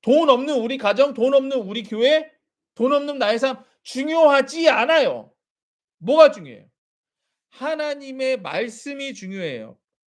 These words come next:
구원을 이루시겠다는 하나님의 그 말씀이 중요해요. <coughs> 그래서 그 말씀을 나에게, 나는 그냥 내, 나에게 가져오기만 하면 되고 난 그걸 그냥 말하기만 하면 되는 거예요. 그러면 그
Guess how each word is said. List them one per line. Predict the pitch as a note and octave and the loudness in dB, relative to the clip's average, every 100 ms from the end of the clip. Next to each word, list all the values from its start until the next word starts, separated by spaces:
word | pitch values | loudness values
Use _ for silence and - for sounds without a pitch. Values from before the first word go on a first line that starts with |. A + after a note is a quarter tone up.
| _ _ _ _ _ _ _ | _ _ _ _ _ _ _
구원을 | - A#3 C#4+ D#4 C#4+ | 0 4 4 2 -2
이루시겠다는 | A#3+ C4 C4 C4 C4 C4 | -4 -6 -6 -4 -4 -4
하나님의 | C4 D4 C#4+ C#4 | -4 -4 -6 -6
그 | C4+ | -2
말씀이 | G3+ G3+ G#3 C#4 D4+ | 0 0 -4 -12 -12
중요해요. | C#4+ A#3 G3+ D3 A#2 A#2 _ _ _ _ _ _ _ _ _ | -12 -12 -8 -8 -10 -16 _ _ _ _ _ _ _ _ _
<coughs> | - - - - E4+ F4+ - - - F#3 - _ _ _ _ _ _ - - | -20 -2 2 6 4 4 2 2 2 0 -2 _ _ _ _ _ _ -18 -6
그래서 | C#4 C4+ | -4 -2
그 | C#4+ | -2
말씀을 | C4+ G#3 A#3 C#4+ C#4+ B3+ | 0 0 0 -2 -2 0
나에게, | F3+ A3 B3+ A3 | 0 0 0 -4
나는 | D#3+ A3 | -4 -4
그냥 | - G#3 A#3+ F3 | -6 -6 -6 -4
내, | F#3+ A3 | -6 -6
나에게 | D#3 E3 A3+ - | -4 -4 -4 -8
가져오기만 | D3 D#3 D4+ E4 C#4 A3+ | -10 -6 -6 -4 -6 -6
하면 | F3 | -8
되고 | C3+ G#2 C3+ C4+ _ _ - | -12 -16 -16 -18 _ _ -6
난 | G3+ C4 | -4 -2
그걸 | F#3+ F#3+ C#4+ | -6 -6 -2
그냥 | A#3+ C4+ | -2 -2
말하기만 | E3 C#3+ G#3 C4+ F#4 F4 | -4 -2 -2 -2 -2 -2
하면 | D4 B3 | -2 -4
되는 | E3 C3 A2+ | -8 -10 -12
거예요. | G#2 G2 G2 _ _ _ _ _ _ _ _ _ _ _ _ _ _ _ _ _ _ - | -12 -12 -16 _ _ _ _ _ _ _ _ _ _ _ _ _ _ _ _ _ _ -8
그러면 | G#3 B3 C4+ | -2 0 -2
그 | C4+ | -4